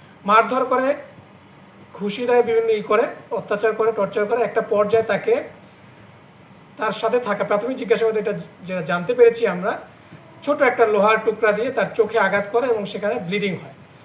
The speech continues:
এরপরে তাকে তার গামছা দিয়ে মুখ পা, হাত পা বেঁধে ফেলে এবং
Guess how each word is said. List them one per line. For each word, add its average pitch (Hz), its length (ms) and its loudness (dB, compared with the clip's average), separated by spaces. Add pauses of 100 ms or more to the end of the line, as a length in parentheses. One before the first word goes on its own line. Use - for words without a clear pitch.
(200)
এরপরে 240 540 4 (840)
তাকে 208 220 0
তার 220 220 2 (200)
গামছা 208 320 0
দিয়ে 233 180 4
মুখ 214 200 -4 (100)
পা, 240 100 -4
হাত 208 320 -4
পা 208 140 2 (600)
বেঁধে 208 200 8
ফেলে 240 280 2 (500)
এবং 254 320 0